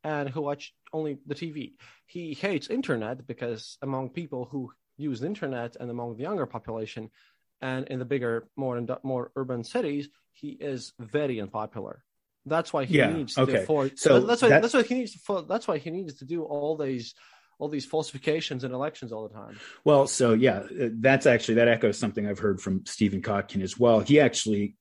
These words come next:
Speaker 2: compared Putin's political coalition in Russia to the Donald Trump maga coalition in the United States. I think he said that Putin's base of support is basically the disaffected, make,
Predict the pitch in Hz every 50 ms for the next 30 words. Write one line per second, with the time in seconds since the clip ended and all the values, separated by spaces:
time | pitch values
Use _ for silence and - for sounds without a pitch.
0 | - - 117 117 110 - 117 110 110 104 98 92 - - _ _ _ _ _ _
1 | _ - - 135 127 120 113 110 110 - - 110 113 110 110 - 101 - - 113
2 | 104 101 101 104 98 - - 107 101 98 98 101 104 101 - - 110 98 92 -
3 | - 110 98 92 98 90 87 117 107 104 104 101 98 - - 113 98 95 92 104
4 | 101 101 92 98 95 - - 101 95 95 95 95 90 - - 95 92 92 92 92
5 | 87 92 92 85 80 - - - 95 82 80 - 101 - 113 110 104 104 95 -
6 | - 104 101 98 90 85 - _ _ _ _ _ _ _ _ - 113 110 - -
7 | 135 135 120 113 110 107 117 113 110 110 107 - - 98 - - - 110 107 107
8 | 104 107 - - - 104 101 98 - 113 110 113 113 - 101 - 107 101 98 87
9 | - 113 110 - 117 - - 107 101 - - - 107 101 90 92 95 101 98 -